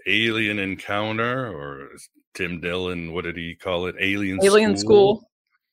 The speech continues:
Speaker 1: That is, uh, that happened during, in the middle of your addiction, right? You had a near-death experience?
Speaker 2: Yeah, I was less than
Speaker 1: And
Speaker 2: one
Speaker 1: that's
Speaker 2: year in.
Speaker 1: Oh, wow.
Speaker 2: Yeah,
Speaker 1: And
Speaker 2: I,
Speaker 1: the
Speaker 2: uh,
Speaker 1: experience was, uh, yeah, maybe you could share it with the audience, 'cause, uh,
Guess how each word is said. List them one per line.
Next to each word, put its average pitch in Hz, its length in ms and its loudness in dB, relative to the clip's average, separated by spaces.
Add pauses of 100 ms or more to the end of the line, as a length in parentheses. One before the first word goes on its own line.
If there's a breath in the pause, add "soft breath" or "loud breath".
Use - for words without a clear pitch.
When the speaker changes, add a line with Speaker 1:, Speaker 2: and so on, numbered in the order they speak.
(500)
Speaker 1:
That 110 440 4
is, 104 300 -2
uh, 95 260 2
that 120 200 6
happened 110 600 0
during, 104 800 -4
in 92 120 -6
the 92 60 -6
middle 101 380 -2
of 85 120 -4
your 85 160 -6
addiction, 78 480 -6
right? 85 260 -6
You 82 100 -8
had 87 160 -4
a 82 60 -8
near-death 92 960 -4
experience? 101 1160 -8
Speaker 2:
Yeah, 214 260 6
I 196 60 6
was 226 160 0
less 226 240 2
than 214 120 2
Speaker 1:
And 196 100 -4
Speaker 2:
one 202 180 0
Speaker 1:
that's 214 80 -2
Speaker 2:
year 196 180 2
in. 180 340 -2 (720)
Speaker 1:
Oh, 110 140 -4
wow. 87 420 -8 (560)
Speaker 2:
Yeah, 180 420 -4
Speaker 1:
And 185 220 0
Speaker 2:
I, 175 40 -2
Speaker 1:
the - 160 0
Speaker 2:
uh, - 20 0
Speaker 1:
experience 123 680 2
was, 110 360 0
uh, 98 240 0
yeah, 113 180 2
maybe 104 220 -4
you 98 80 -4
could 92 180 -8
share 101 320 -4
it 104 160 -8
with 107 140 -10
the 107 160 -6
audience, 107 560 -4
'cause, 76 220 -10
uh, 80 260 -8